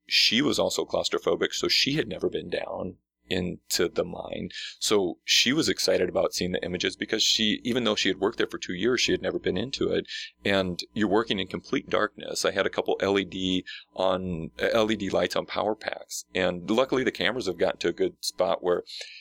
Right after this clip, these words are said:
you can bump up the I S O that allows you to shoot in lower light. And I'm getting geeky, and this is, like, inside baseball. But,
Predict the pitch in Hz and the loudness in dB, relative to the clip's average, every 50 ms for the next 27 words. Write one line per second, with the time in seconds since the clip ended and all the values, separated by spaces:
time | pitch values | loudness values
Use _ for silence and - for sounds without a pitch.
0 | - _ _ _ _ - 98 101 101 98 - 107 92 90 87 - _ _ - 104 | -20 _ _ _ _ -14 -6 -2 -2 -2 0 -2 -4 -4 -6 -12 _ _ 0 0
1 | 98 92 101 92 - - 92 95 92 90 95 95 92 - - 98 117 135 104 92 | 2 4 2 0 2 2 0 2 2 4 4 2 2 2 2 4 4 4 2 2
2 | 90 90 92 92 92 87 95 82 - - - - 113 127 - - 90 90 90 90 | 0 2 2 2 2 2 0 -2 0 0 0 2 2 0 -2 -2 -2 0 0 2
3 | 90 87 90 104 120 123 110 - - - 92 90 92 92 107 - 98 98 90 98 | 0 2 2 0 0 0 0 -2 -4 -8 -12 -10 -6 -2 -2 -2 -2 -4 -8 -6
4 | 101 110 - - 90 90 92 92 92 - - 92 87 - 92 92 90 - 95 90 | -6 -6 -4 -4 -6 -6 -6 -6 -6 -4 -2 -2 0 0 -2 -2 -2 -4 -6 -4
5 | - - 82 87 85 95 104 113 - - 85 85 - 92 90 - | -2 -2 -2 0 2 0 0 0 0 -2 -2 -2 2 0 0 0